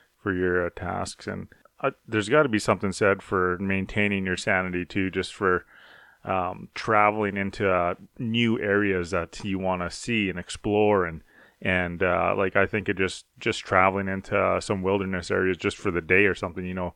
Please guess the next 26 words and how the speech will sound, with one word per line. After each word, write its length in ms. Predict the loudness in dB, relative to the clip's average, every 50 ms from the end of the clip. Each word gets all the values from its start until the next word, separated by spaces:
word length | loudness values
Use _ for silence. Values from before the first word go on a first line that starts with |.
| _ _ _ _ _ _ _ _
you're 280 | -4 -2 -2 -2 2 2
always 380 | 4 4 4 4 0 0 -2
engaged 760 | -6 -10 -10 -6 -4 -2 2 2 4 2 2 0 -2 -8 -10
and 140 | -10 -10 -10
stuff, 440 | -6 -2 0 2 2 2 0 -2 -4
and 120 | -6 -6
you're 140 | -6 -6 -6
never, 500 | -4 -2 -2 0 0 2 0 0 0 -2 _ _ _ _ _ _ _ _
there's 240 | -6 -4 -4 -4 -2
never, 320 | -2 -2 0 2 2 2
like, 260 | 2 2 0 -2 -2 -4
much 320 | -2 -2 -2 -2 -2 -6
boredom 460 | -10 -4 0 2 4 4 4 2 0
there 380 | -4 -6 -6 -6 -6 -10 -14 -18 _ _ _ _ _ _ _ _ _ -8
unless 400 | -6 -2 -2 -2 -2 -2 -4 0
you're 540 | 2 2 2 4 2 2 2 0 -2 -4 -8 -14 -20 -20 _ _ _ -2
traveling 320 | 4 4 6 6 4 2
across, 640 | -2 -4 -6 0 2 4 4 6 4 2 0 -2 -2
like, 340 | -2 -2 -2 -4 -10 -20 _ _ _ _ _ _
a 80 | -6 -6
flat 340 | -6 -2 2 4 4 4 4
ass 220 | 2 0 -2 -4
prairie 360 | -6 -2 0 0 0 0 -2
somewhere 520 | -4 -4 -4 -4 -4 -4 -4 -4 -4 -6 -10 -14 _
that 160 | -6 -6 -4 -4
you've 240 | -8 -10 -10 -10 -12